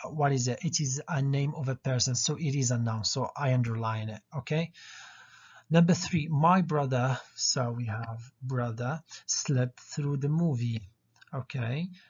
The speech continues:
Number four, call the office after the package arrives. Number five, the weather in Chicago is cold in January. So those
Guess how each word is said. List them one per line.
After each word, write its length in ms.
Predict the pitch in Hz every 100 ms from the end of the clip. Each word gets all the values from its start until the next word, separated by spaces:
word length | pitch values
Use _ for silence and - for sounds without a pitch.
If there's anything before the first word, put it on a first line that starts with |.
| _
Number 220 | 143 135 139
four, 300 | - 131 -
call 320 | - 175 165
the 200 | 139 139
office 720 | 143 131 - 127 120 - - - _ - _ _ _ - _ _ -
after 680 | 151 143 - - 135 131 135 _ -
the 100 | 127
package 800 | - 131 120 - 123 123 - - _ _
arrives. 800 | 147 139 135 123 117 110 113 - - _ _ 139
Number 280 | 139 151
five, 720 | 147 - 143 127 123 123 123 - _
the 160 | 123 131
weather 640 | 123 127 123 117 120 117 - - -
in 180 | 131
Chicago 920 | - 131 120 127 127 120 120 117 117 120 - _
is 240 | 135 - -
cold 480 | - 165 147 147 135 - -
in 180 | 135
January. 580 | 117 127 120 117 113 120 - - - _
So 540 | - - 143 135 135 - _ _ -
those 320 | 143 185